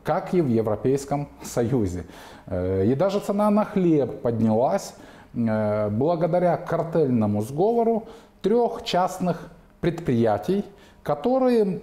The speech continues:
которых мы подозреваем в связях с, э, правыми,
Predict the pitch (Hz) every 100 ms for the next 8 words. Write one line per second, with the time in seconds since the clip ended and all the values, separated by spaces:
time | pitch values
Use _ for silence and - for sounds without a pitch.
0 | - 151 208 220 185 156 196 233 165 139
1 | 135 143 175 240 214 - 143 190 165 170
2 | - - - 143 143 151 143 143 143 -
3 | - 139 151 143 143 139 131